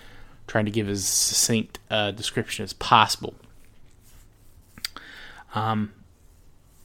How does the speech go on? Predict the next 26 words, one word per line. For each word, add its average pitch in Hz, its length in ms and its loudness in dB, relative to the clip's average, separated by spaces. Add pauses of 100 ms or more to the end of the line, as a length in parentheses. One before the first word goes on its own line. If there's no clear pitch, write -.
(380)
so 151 160 10
that's 143 280 10
what 131 120 8
I 117 120 10
mean 113 460 0
when 104 100 2
I 104 40 4
refer 110 320 2
to 113 180 -2
the 107 100 -4
Levant, 175 600 6
and 117 220 4
then, 113 180 4
of 101 120 -2
course, - 480 0
Mesopotamia, 127 800 8
which 117 240 6
we'll, 107 280 4 (420)
of 110 200 -4
course, - 260 2
get 101 240 -4
into 101 220 -4
a 98 40 -2
little 98 160 -2
bit - 240 -10
later. 101 300 -2